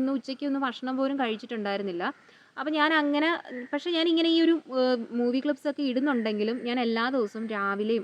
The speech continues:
അതുപോലെ തന്നെ കിടക്കുന്നതിന് മുന്നേ ഒക്കെ തന്നെ, ഏഹ്, ഫോൺ ചെക്ക് ചെയ്യുമായിരുന്നു. അതായത് എന്തെങ്കിലും കോപ്പിറൈറ്റ് ക്ലെയിമോ എന്തെങ്കിലുമൊക്കെ ഉണ്ടോ എന്നുള്ളത്. ഇതിങ്ങനെ നിരന്തരമായിട്ട് ഇതുവരെയും ഒരു പ്രശ്നങ്ങൾ വരാത്തത് കൊണ്ട് തന്നെ രണ്ട് ദിവസം ഞാനത് നോക്കിയിട്ടും ഇല്ലായിരുന്നു.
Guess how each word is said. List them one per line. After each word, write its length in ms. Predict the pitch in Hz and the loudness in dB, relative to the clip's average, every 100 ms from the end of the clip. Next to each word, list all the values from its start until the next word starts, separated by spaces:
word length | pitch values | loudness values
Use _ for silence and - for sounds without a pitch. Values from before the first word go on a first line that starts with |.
| - | -4
അതുപോലെ 200 | 208 208 | -4 -4
തന്നെ 120 | 220 214 | -6 -8
കിടക്കുന്നതിന് 420 | 196 214 220 240 | -10 -8 -6 -4
മുന്നേ 240 | 208 190 214 | -4 -4 -6
ഒക്കെ 120 | 196 202 | -6 -8
തന്നെ, 200 | 196 196 277 - _ - | -8 -6 -8 -12 _ -8
ഏഹ്, 100 | 269 269 | -8 0
ഫോൺ 140 | 294 311 302 | 0 2 0
ചെക്ക് 240 | 240 302 240 | -2 0 2
ചെയ്യുമായിരുന്നു. 340 | 190 180 190 | 2 0 -2
അതായത് 180 | 214 226 | -2 0
എന്തെങ്കിലും 260 | 220 220 226 220 | 0 -2 -2 -4
കോപ്പിറൈറ്റ് 440 | 202 214 214 233 | -4 -4 -6 -4
ക്ലെയിമോ 280 | 214 202 214 214 | -2 -2 -2 -2
എന്തെങ്കിലുമൊക്കെ 420 | 226 240 233 254 214 | -2 -2 -2 -4 -4
ഉണ്ടോ 200 | 202 208 | 0 0
എന്നുള്ളത്. 280 | 190 160 156 - - - _ 208 | -2 -4 -8 -10 -20 -20 _ -6
ഇതിങ്ങനെ 380 | 202 320 311 330 339 | -2 0 2 2 4
നിരന്തരമായിട്ട് 540 | 302 285 302 311 320 320 | 4 4 4 4 2 0
ഇതുവരെയും 380 | 285 302 302 311 | 2 2 2 0
ഒരു 100 | 294 294 | -2 -4
പ്രശ്നങ്ങൾ 340 | - 285 302 285 | -4 -4 0 0
വരാത്തത് 360 | 254 254 269 269 | -2 -2 -2 0
കൊണ്ട് 140 | 262 262 | 0 0
തന്നെ 200 | 220 254 269 | -2 -4 -2
രണ്ട് 140 | 294 | 0
ദിവസം 240 | 302 277 285 | 0 0 -4
ഞാനത് 240 | 269 269 277 269 | -2 0 0 -2
നോക്കിയിട്ടും 380 | 262 285 262 208 | -2 -4 -4 -4
ഇല്ലായിരുന്നു. 320 | 170 147 147 | -4 -6 -14